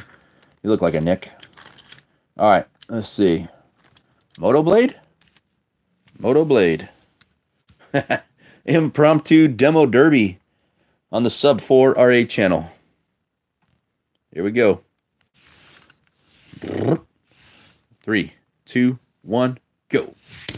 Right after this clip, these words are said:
Oh, Moto Blade almost, almost took out Hawkeye.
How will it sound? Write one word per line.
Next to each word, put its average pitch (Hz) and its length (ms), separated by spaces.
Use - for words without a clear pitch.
Oh, 294 800
Moto 233 320
Blade 202 360
almost, 240 600
almost 220 720
took 190 180
out 156 180
Hawkeye. 107 460